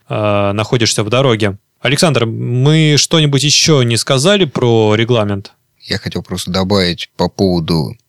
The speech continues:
Speaker 2: э, добавления вот этих видеокамер фиксации скоростного режима. Э, вот этим увеличением количества камер, э, люди просто не захотят уже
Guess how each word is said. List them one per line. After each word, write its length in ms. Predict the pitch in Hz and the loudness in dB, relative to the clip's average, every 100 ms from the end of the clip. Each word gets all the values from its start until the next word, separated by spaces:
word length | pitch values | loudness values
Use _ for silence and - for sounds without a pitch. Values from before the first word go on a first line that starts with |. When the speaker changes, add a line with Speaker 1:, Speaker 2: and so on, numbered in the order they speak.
| - | -8
Speaker 2:
э, 640 | 71 82 85 87 90 90 | -2 0 2 2 0 -2
добавления 720 | 85 82 92 98 98 92 87 85 | -2 -2 0 2 2 2 0 -2
вот 160 | 87 | -2
этих 320 | 85 - - | -4 -6 -4
видеокамер 680 | 101 95 92 - 147 123 90 92 - _ - | -2 2 2 2 2 2 0 -6 -18 _ -8
фиксации 680 | - - 87 78 - - - | -6 -2 -2 -2 -4 -6 -6
скоростного 580 | - - 85 - 90 85 | -4 -2 -2 -2 0 2
режима. 480 | 92 90 80 92 - - - - - _ _ | 0 0 -2 -6 -14 -20 -20 -18 -20 _ _
Э, 60 | - - 50 - - | -10 -8 -6 -8 -6
вот 180 | 90 104 | -4 -4
этим 220 | 98 90 | -4 -2
увеличением 640 | 92 98 101 104 92 87 | 0 0 2 2 2 0
количества 560 | - 98 143 - - 85 | -2 -2 -2 -2 -4 -4
камер, 480 | - 90 78 - - _ 123 - | -2 -2 -2 -8 -18 _ -18 -10
э, 60 | 82 82 82 _ - | -8 -8 -10 _ -8
люди 460 | 80 104 135 107 | -2 2 2 0
просто 840 | - 101 104 - 90 87 78 - 110 - | -2 0 0 -2 -2 0 -2 -6 -14 -4
не 160 | 98 104 | 0 0
захотят 560 | 117 117 123 90 76 | 0 -2 0 -2 -2
уже 440 | 80 92 87 73 | -4 0 0 -2